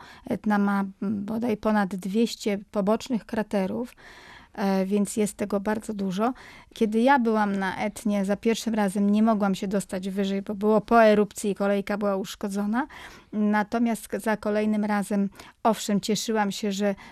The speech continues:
właśnie jest Etna aktywna, ale na szczycie się okazało, że to niezbyt dobrze, ponieważ nie można było dojść bliżej, więc,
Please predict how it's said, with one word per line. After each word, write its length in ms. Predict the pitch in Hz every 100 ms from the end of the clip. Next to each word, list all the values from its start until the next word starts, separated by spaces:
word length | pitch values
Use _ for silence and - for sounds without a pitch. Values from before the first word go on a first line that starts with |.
| -
właśnie 480 | 190 226 - 262 208
jest 180 | 190 -
Etna 320 | 220 - 214
aktywna, 640 | 202 - - 226 262 262
ale 220 | 226 214
na 160 | 214 214
szczycie 400 | - - 226 240
się 160 | - 214
okazało, 520 | 208 208 214 214 208
że 120 | 208
to 160 | - 240
niezbyt 500 | 233 202 190 226 214
dobrze, 460 | 202 196 190 269
ponieważ 560 | 294 302 302 302 254 -
nie 280 | 277 285 277
można 320 | 247 220 254
było 280 | 220 214 233
dojść 360 | 214 214 214
bliżej, 560 | 226 247 226 196 - 156
więc, 320 | 185 202 190